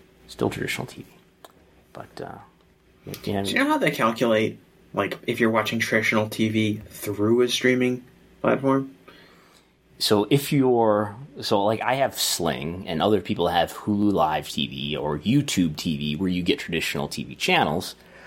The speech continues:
Speaker 2: Mm-hmm.
Speaker 1: Um, in Nielsen's The Gauge, if people are familiar with the donut chart that I don't have in the slides today, you're,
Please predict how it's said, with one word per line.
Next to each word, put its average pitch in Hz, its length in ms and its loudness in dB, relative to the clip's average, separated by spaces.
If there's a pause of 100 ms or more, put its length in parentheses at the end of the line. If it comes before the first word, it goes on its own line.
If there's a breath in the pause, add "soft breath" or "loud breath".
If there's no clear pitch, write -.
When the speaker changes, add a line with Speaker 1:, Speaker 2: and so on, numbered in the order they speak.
(260 loud breath)
Speaker 2:
Mm-hmm. 113 120 -2
Speaker 1:
Um, 80 440 0 (400)
in 120 180 2
Nielsen's 131 480 2
The 80 80 -4
Gauge, 65 560 -4 (160)
if - 140 -14
people 82 200 0
are 80 40 4
familiar 78 340 -2
with - 140 -6
the 73 60 -2
donut 71 420 0
chart - 380 -2
that 69 140 -2
I 71 60 0
don't 71 140 -2
have 65 140 -2
in 62 60 -6
the 64 60 -8
slides - 400 0
today, - 320 -2 (720 loud breath)
you're, 113 640 2